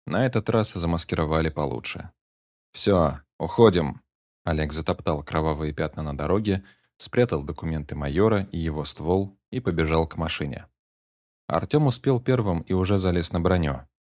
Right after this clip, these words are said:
Через минуту Б Т Р исчез за поворотом. В следующий раз они остановились в двух километрах от поста охраны. Перед тем, как проехать его, следовало избавиться от пленных полицаев. Ничего интересного они сказать уже не могли,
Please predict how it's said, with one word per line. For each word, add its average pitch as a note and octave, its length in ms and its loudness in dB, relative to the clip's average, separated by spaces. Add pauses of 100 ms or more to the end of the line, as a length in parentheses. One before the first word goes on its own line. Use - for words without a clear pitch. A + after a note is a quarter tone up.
(260)
Через D2 300 0
минуту F#2+ 400 0
Б E2 160 -2
Т G2+ 100 -2
Р A#2+ 240 2
исчез - 460 -4
за E2+ 100 -2
поворотом. D2 640 -4 (1120)
В - 80 -16
следующий B2+ 500 2
раз D2+ 300 -2
они C#3 240 2
остановились A#2 600 2
в E2+ 80 -2
двух G2+ 240 0
километрах F2 580 0
от E2+ 100 -8
поста F2 380 0
охраны. E2 500 0 (300)
Перед D3+ 220 2
тем, G2+ 180 2
как - 200 -4
проехать G2 500 0
его, C#2+ 340 -4 (300)
следовало F#2+ 520 2
избавиться E2+ 520 0
от D#2+ 120 -4
пленных D#2 380 -4
полицаев. E2 640 -4 (720)
Ничего C#3 400 2
интересного D3 640 4
они A2+ 140 4
сказать A2 400 0
уже F#2+ 160 4
не F#2 100 2
могли, G2 480 0